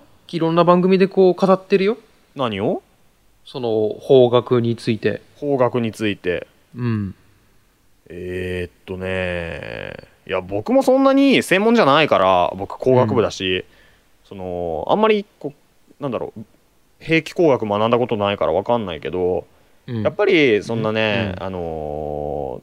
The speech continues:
Speaker 2: ー、テレビに出れるもんじゃないと思うんですよ。彼らもさ、喋ってはいるけど、そんなさ、やっぱ自分たちの研究内容とかさ、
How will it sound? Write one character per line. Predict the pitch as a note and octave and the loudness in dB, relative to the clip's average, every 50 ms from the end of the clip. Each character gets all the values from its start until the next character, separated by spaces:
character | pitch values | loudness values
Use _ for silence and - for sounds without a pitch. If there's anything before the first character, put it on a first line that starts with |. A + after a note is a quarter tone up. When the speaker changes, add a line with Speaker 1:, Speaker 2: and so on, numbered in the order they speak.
| _ - | _ -4
Speaker 2:
ー、 | |
テ | - G4+ | 0 2
レ | A4+ - | 2 2
ビ | D3+ | 2
に | B2 G#2 G2 | 0 -2 0
出 | G2 B2 E3 G#3+ | 2 2 4 4
れ | B3+ F#4 | 2 2
る | F#4 | 2
も | G3 D3+ B2 | 2 2 0
ん | |
じ | G#2 G2+ | 0 0
ゃ | |
な | A#2 G3+ F#4 | 0 0 0
い | D4+ | 2
と | - B2 | 0 0
思 | A2+ G#2 G#2 | 0 0 -4
う | |
ん | G2+ | -4
で | F#2+ F#2 | -6 -8
す | - F2+ | -6 -6
よ。 | F#2 F#2 F2+ F2+ - - _ _ _ _ - | -4 -4 -4 -4 -6 -8 _ _ _ _ -8
彼 | - A4 G#4 | -4 0 2
ら | G3+ D3+ | 2 2
も | A#2+ G#2+ | 0 0
さ、 | - A#2 G#2+ | 0 0 0
喋 | G2 - G#3 A3 A4 | 0 0 0 0 0
っ | A4 | 0
て | - - | 2 2
は | D3+ | 4
い | C#3 | 4
る | C3 | 4
け | A2+ A#2 G#2 | 2 2 2
ど、 | G#2+ G#2+ A2 G#2 G2 F#2 - - _ _ _ _ _ _ _ _ _ | 4 4 4 4 4 2 0 -2 _ _ _ _ _ _ _ _ _
そ | - C4 | -10 -6
ん | C4+ | -6
な | C4 - | -4 0
さ、 | E4+ B3 G#3 D3+ B2+ A#2 | 2 2 4 4 4 2
や | D#3 | 2
っ | - | 2
ぱ | - A2 G2+ F#2+ - _ _ _ _ _ _ _ | 4 2 2 2 -2 _ _ _ _ _ _ _
自 | - F#3 | -12 -6
分 | A3 C#4+ C#4 | -4 -2 -2
た | B3+ | -2
ち | C#3 | -4
の | A#2+ G#2+ | -4 -2
研 | - F3+ G3 | -2 -2 0
究 | A3 A#3 | 0 0
内 | B3 A#3 | 2 2
容 | F#3+ C3+ | 2 2
と | - G2 | 0 -2
か | F#2+ | -4
さ、 | - G#2+ G2+ G2 G2 F#2 F2 | -2 0 0 0 0 0 -4